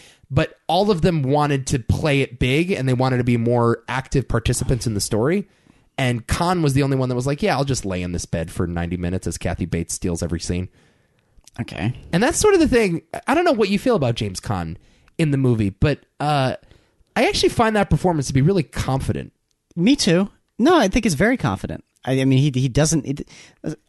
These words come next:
Speaker 2: more often than not, when you see actors do a, a role like this, you can actually see their frustrations with the, the character and their performance
Speaker 1: Mm.
Speaker 2: when they don't fully understand what they got themselves into. But there is a level of, like, sincerity and authenticity to this, th-,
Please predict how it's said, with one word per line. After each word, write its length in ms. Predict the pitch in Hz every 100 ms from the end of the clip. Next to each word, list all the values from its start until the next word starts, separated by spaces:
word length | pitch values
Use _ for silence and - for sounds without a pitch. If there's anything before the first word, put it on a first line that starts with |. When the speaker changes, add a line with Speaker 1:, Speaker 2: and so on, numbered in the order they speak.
| -
Speaker 2:
more 240 | 185 254
often 140 | 285 247
than 80 | 170
not, 180 | 151
when 80 | 139
you 80 | 127
see 180 | 131 123
actors 400 | 113 117 113 104
do 280 | 113 107 95 -
a, 40 |
a 20 |
role 260 | 101 101 101
like 180 | 98 92
this, 180 | 98 -
you 60 |
can 100 | 104
actually 340 | 104 113 123 104
see 460 | - - 101 98 104
their 180 | 104 95
frustrations 760 | - 98 - - - 98 92
with 320 | 92 92 - - _
the, 160 | - 90
the 100 | 95
character 500 | 98 95 92 90 98
and 200 | 90 90
their 60 | 92
performance 580 | 92 - 87 92 95 -
Speaker 1:
Mm. 240 | - 131 98
Speaker 2:
when 120 | 104
they 60 | 104
don't 220 | 113 - _ _
fully 320 | - 113 113
understand 380 | 104 101 107 104
what 100 | 95
they 80 |
got 160 | 87 90
themselves 360 | 95 90 95 90
into. 260 | 95 113 101
But 140 | -
there 120 | 120
is 180 | 120 131
a 60 | 120
level 380 | 107 107 98
of, 120 | 95 92
like, 260 | 92 _ - - - -
sincerity 720 | - 107 - 101 95 92 90
and 100 | 90
authenticity 680 | 90 90 90 - - 90 87
to 200 | - 87
this, 320 | - 90 - -
th-, 120 | -